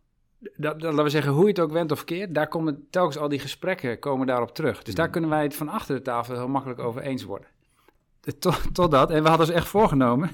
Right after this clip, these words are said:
Speaker 1: <laughs> eh, een collega van mij, eh, eh, op de poli afgelopen dinsdag, en dat we, ehm, we gingen dat ter discussie stellen. Zit de eerste patiënt voor onze neus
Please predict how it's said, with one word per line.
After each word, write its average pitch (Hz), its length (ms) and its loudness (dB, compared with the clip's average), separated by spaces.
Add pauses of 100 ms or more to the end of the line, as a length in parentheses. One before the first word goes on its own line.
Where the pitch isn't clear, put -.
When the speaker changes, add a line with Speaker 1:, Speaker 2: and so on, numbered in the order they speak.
(220)
Speaker 1:
<laughs> - 220 -20
eh, 127 160 0
een 123 80 -4
collega 151 380 4
van 127 120 -4
mij, 117 320 0
eh, - 800 -2
eh, - 60 -6
op 120 80 -8
de 117 60 -4
poli 165 260 4
afgelopen 139 400 0
dinsdag, 135 400 4
en 131 140 -2
dat 135 160 0
we, 123 220 0 (680)
ehm, 120 360 -6 (500)
we 127 120 -2
gingen 180 280 0
dat 170 220 2
ter 147 140 2
discussie 135 380 -6
stellen. 104 280 -8
Zit - 360 -4
de 139 100 -6
eerste 160 300 -6
patiënt 202 340 -2
voor 151 120 -4
onze 117 180 -2
neus 107 460 -10